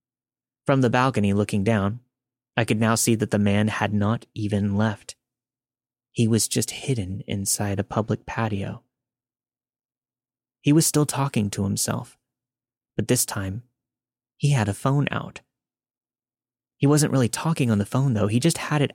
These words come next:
out and was sort of swinging it around as he paced. I nervously watched him for another thirty minutes to see if he knew where I was.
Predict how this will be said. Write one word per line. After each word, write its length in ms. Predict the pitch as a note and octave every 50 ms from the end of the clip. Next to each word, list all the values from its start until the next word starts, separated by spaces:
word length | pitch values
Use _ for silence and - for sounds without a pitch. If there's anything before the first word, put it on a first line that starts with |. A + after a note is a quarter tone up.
| -
out 280 | - D3 - - - - - _ _ _ _ _
and 120 | - A#2 A#2
was 120 | A#2 A2+ -
sort 240 | - - D3 C#3+
of 80 | B2+ A2
swinging 560 | - - - C3 D3 D3 D#3 D#3+ D#3 D#3 - -
it 180 | - B2+ - - - -
around 520 | A2 G#2+ G#2 G#2+ A2 G#2+ - - - F#2+
as 160 | G2 G2 -
he 120 | - G#2 G2+
paced. 540 | - - - A2 F#2+ - - - - - - _ _ _ _ _ _ _ _ _ _ _ _ _ _ _ _ _ _ _ -
I 120 | A#2+ B2+
nervously 640 | C3 B2+ C3 C#3 D3+ D3+ D#3 D#3 - - - C3+ A#2
watched 400 | G#2 G#2+ A2 A2+ A2 - - -
him 160 | F#2+ F#2+ F#2+
for 200 | - A2 G#2 G2+
another 280 | G2+ G2 G2 G#2 -
thirty 400 | G2 - - G#2 G#2 A#2 C#3 D#3
minutes 400 | D3+ - C3+ - - - - - -
to 100 | - G2+
see 420 | - - - A2+ A2 A2 - - -
if 240 | - G#2+ - - _ _ _ _ _ _
he 240 | _ - - C#3 C3
knew 280 | A#2 A2 A#2+ C3 A#2
where 220 | G2+ G2+ G2 - -
I 180 | G#2+ G#2+ A#2
was. 540 | A2+ F#2+ F#2 - - - - - - - -